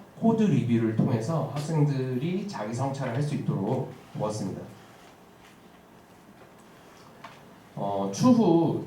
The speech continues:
어, 이것을, 어, 저희, 어, 교과 시간에도 적용한다면 이제 엔트리 학급 기능을 활용해서 포트폴리오 평가라든지 그리고, 어,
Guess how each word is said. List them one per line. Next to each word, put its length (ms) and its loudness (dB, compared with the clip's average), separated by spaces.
어, 260 -8
이것을, 600 2
어, 140 -6
저희, 580 0
어, 220 -8
교과 260 4
시간에도 540 -2
적용한다면 960 0
이제 440 -4
엔트리 400 4
학급 400 2
기능을 420 2
활용해서 800 2
포트폴리오 520 2
평가라든지 960 0
그리고, 560 0
어, 380 -10